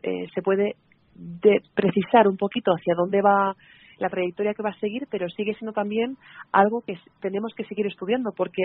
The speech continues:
hasta que no toca el huracán tierra, no sabemos exactamente, mm, hacia dónde va a llegar. O sea,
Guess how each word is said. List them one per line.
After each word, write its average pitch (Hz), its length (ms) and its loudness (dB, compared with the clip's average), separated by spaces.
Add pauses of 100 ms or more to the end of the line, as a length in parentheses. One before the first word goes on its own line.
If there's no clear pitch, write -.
hasta 185 300 -2
que 190 100 0
no 220 180 4
toca 277 220 0
el 226 80 4
huracán 196 380 2
tierra, 202 340 0 (160)
no 220 220 2
sabemos 233 420 0
exactamente, 254 920 0 (460)
mm, 220 200 -2
hacia 202 260 4
dónde 220 240 4
va 208 80 4
a 202 60 2
llegar. 156 300 -2
O - 120 -20
sea, 196 140 0